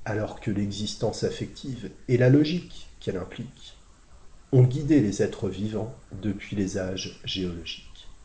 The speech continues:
Tous ont senti avant de connaître. Conduits seulement par la logique biologique et la logique affective,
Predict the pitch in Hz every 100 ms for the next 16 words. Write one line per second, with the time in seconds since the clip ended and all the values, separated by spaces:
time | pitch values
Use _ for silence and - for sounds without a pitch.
0 | - - - - - - - - - -
1 | - - 135 - - - - - - -
2 | - 120 - - 147 - 113 104 - -
3 | 120 110 101 92 92 - 110 101 101 -
4 | 92 - - - - - - - - -
5 | - - - - 104 90 - - 98 101
6 | 98 - 90 92 95 104 104 104 - 110
7 | 123 123 151 - - - 139 135 104 98
8 | - - - - 92 - - 113 120